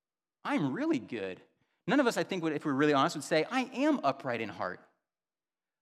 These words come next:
The reality throughout the scriptures is that our declaration, our, our being assigned the title of good or upright in heart is only an extension of our being declared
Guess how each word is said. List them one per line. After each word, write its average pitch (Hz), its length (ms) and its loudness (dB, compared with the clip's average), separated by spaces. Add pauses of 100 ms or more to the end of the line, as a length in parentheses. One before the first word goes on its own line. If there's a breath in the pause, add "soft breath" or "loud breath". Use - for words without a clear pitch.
(540)
The 147 100 -4
reality 247 400 2
throughout 226 320 0
the 277 80 -4
scriptures 220 400 -6
is - 40 -12
that 202 200 4
our 262 160 2
declaration, 220 680 0
our, 208 300 4
our 220 260 2
being 226 180 -4
assigned 220 480 0
the 220 60 0
title 208 420 -2
of 139 140 -4
good 208 180 6
or 196 220 4
upright 220 360 2
in 196 80 -8
heart 196 300 2 (180 loud breath)
is 202 240 2
only 269 360 8
an 220 60 2
extension 202 440 -2
of 180 140 -2
our 202 180 2
being 190 320 -2
declared 165 540 2